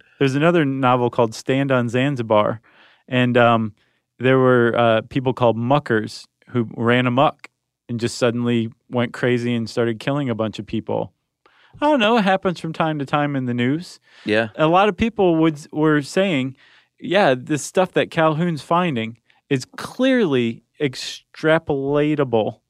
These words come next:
Speaker 2: Sure.
Speaker 1: onto human society."
Speaker 2: Yeah.
Speaker 1: And at the time, too,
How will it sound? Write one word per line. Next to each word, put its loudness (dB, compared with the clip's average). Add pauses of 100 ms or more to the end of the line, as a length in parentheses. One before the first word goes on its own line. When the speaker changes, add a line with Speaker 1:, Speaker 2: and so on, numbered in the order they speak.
(240)
Speaker 2:
Sure. -2
Speaker 1:
onto 2
human -4
society." 0 (100)
Speaker 2:
Yeah. -2 (720)
Speaker 1:
And 2
at 2
the 0
time, 0
too, 0